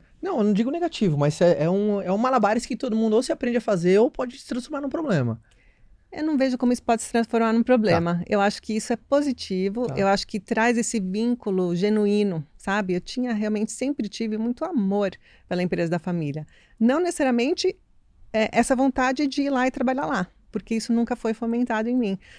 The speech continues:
Speaker 2: Mas na hora que veio o chamado,
Speaker 1: Sim.
Speaker 2: que não foi um chamado do meu pai,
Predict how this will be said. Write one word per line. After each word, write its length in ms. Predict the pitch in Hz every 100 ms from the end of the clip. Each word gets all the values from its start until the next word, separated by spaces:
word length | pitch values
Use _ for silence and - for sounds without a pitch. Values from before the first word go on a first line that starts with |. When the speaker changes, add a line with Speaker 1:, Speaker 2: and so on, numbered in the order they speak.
| - -
Speaker 2:
Mas 180 | 220 285
na 140 | 302
hora 160 | 262 254
que 160 | 247 226
veio 240 | 226 226
o 40 |
chamado, 680 | 220 208 202 233 233 180 170 - _ _ -
Speaker 1:
Sim. 260 | 131 117 - -
Speaker 2:
que 100 | 220
não 160 | 202 277
foi 180 | 233
um 40 | 214
chamado 300 | - 208 190
do 40 | 185
meu 120 | 170
pai, 320 | 208 277